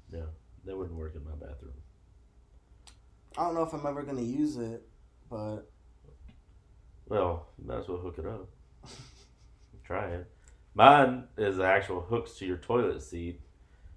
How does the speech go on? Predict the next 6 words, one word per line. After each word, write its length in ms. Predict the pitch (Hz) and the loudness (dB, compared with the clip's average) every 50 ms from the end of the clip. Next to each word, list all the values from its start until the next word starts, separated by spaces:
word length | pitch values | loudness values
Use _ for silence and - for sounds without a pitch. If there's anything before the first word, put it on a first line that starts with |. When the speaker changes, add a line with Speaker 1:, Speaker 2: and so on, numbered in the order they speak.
| - - | -18 -12
Speaker 1:
And, 400 | - 87 85 85 85 85 85 85 | -8 -4 -4 -2 -2 -2 -4 -4
uh, 380 | 85 85 85 85 82 78 67 65 65 64 67 - - - - - - - - - - - - - - - - - - - - - - | -4 -4 -4 -4 -6 -6 -8 -8 -10 -10 -12 -14 -18 -20 -20 -20 -20 -20 -20 -20 -20 -20 -20 -20 -20 -20 -20 -20 -20 -20 -20 -6 -2
hello 360 | - 107 107 113 113 110 107 | 0 2 4 4 4 4 2
tushy 420 | - - - 117 110 - - 101 95 | 0 -4 -4 -4 -4 -6 -8 -6 -2
dot 300 | 98 101 101 - - - | -2 -2 -2 -4 -6 -10
com, 400 | - 104 107 107 120 123 117 117 | -8 -6 -6 -6 -8 -10 -12 -14